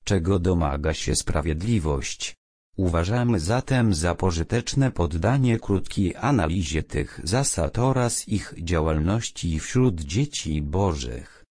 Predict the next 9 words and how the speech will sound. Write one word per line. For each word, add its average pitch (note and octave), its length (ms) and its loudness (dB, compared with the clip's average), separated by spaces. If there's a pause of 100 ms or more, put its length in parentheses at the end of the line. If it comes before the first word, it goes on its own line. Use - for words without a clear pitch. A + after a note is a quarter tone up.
(500)
Sprawiedliwość D#2 1120 -2
jest F2 380 0
niekiedy G#2 500 0
przedstawiana A2+ 920 0
jako E2+ 420 0
dwie F2+ 300 2
równo F2 480 2
obciążone E2+ 880 0
szale, D#2+ 460 0